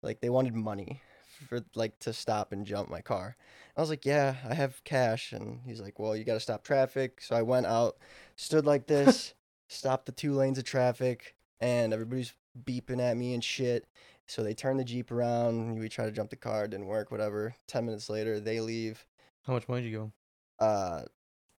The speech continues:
Speaker 1: I didn't <laughs> give them any money.
Speaker 2: <laughs> 'Cause it didn't work?
Speaker 1: That was my reasoning. So thirty bucks is what I had cash, I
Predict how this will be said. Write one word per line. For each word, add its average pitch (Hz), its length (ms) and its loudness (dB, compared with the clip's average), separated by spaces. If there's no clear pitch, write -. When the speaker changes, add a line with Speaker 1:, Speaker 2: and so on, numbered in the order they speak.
Speaker 1:
I 110 120 2
didn't 127 200 0
<laughs> - 80 -8
give 143 120 -2
them 123 160 4
any 117 200 0
money. 117 440 -2
Speaker 2:
<laughs> - 100 -10
'Cause 127 120 -10
it 123 100 -4
didn't 123 180 -2
work? 117 180 -6
Speaker 1:
That 131 240 8
was 170 140 4
my 135 160 6
reasoning. 160 580 2
So 123 520 2
thirty 147 220 4
bucks 127 540 2
is 113 340 -6
what 113 160 2
I 110 80 4
had 110 300 0
cash, - 520 -10
I - 100 -14